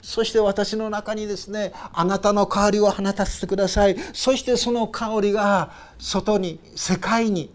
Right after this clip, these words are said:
地の果てまでに広がるようにしてくださいということですよね。教会により、まさに教会により、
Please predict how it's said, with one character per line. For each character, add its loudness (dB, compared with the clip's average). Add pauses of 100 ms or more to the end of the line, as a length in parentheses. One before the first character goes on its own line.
(200)
地 -2
の 2
果 -2
て 2
ま -2
で 2
に 0 (260)
広 6
が 4
る 4
よ 6
う -2
に 0
し -10
て 0
く -4
だ 0
さ -6
い -2 (320)
と 2
い 4
う 0
こ -6
と -4
で -6
す -14
よ -16
ね。 -16 (1200)
教 10
会 2
に 4
よ 10
り、 2 (840)
ま 2
さ 6
に 0
教 10
会 4
に 4
よ 8
り、 -4